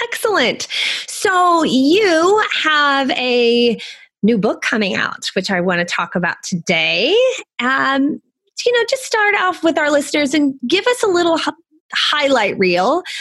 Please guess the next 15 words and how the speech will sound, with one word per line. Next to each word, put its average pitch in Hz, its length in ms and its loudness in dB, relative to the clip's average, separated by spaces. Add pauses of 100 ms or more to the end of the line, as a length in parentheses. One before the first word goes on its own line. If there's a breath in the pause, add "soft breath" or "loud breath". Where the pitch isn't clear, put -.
(200 loud breath)
of 233 360 0 (120)
why 262 480 4
you 262 360 4
wrote 208 260 2
the 190 100 2
book. - 180 -2 (320 loud breath)
So 240 240 0
before 240 340 2
we 349 120 2
even 269 160 2
talk 220 260 -4
about 190 320 -2
the 202 300 -2
content 226 540 0
itself, - 640 -4